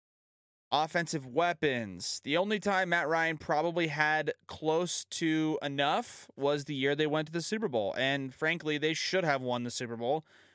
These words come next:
when you're up twenty-eight to three. And he should take a lot of blame for that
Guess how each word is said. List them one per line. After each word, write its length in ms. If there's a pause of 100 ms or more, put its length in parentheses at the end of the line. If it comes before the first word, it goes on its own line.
(120)
when 160
you're 140
up 100
twenty-eight 440
to 60
three. 420 (540)
And 200
he 80
should 280
take 180
a 40
lot 180
of 60
blame 240
for 120
that 260